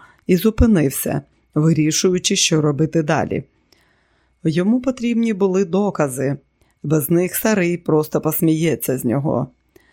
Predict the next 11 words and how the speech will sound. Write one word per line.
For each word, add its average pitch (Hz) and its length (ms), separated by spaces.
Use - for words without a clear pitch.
Те, 226 220
що 226 200
зараз 175 440
відбувається 143 760
в 135 40
будинку, 170 720
може 233 360
стати 185 400
ключем 151 640
до 151 160
майбутнього. 156 920